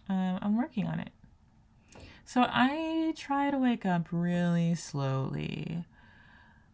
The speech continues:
Um, ideally, I will stay off of my phone completely for, like, the first fifteen minutes of waking up. Um, I do, like, kind of use some apps sometimes, but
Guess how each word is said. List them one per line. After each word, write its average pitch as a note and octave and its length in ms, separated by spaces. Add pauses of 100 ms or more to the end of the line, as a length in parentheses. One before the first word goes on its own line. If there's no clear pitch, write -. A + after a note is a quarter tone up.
(100)
Um, E3+ 400
ideally, D#3+ 680
I - 160
will D3 220
stay A#3+ 340
off F3 240
of D#3+ 140
my C#3+ 200
phone C3 420
completely C#3+ 760
for, C3+ 440
like, C3+ 260
the C#3+ 60
first C3+ 460
fifteen C3+ 640
minutes B2+ 600 (100)
of C3 500
waking C3+ 400
up. C#3+ 240 (1500)
Um, C3 500 (1400)
I D3 100
do, C#3+ 240
like, C#3 320
kind D3 260
of C#3+ 100
use D#3 180
some C3+ 200
apps - 580
sometimes, - 640
but - 200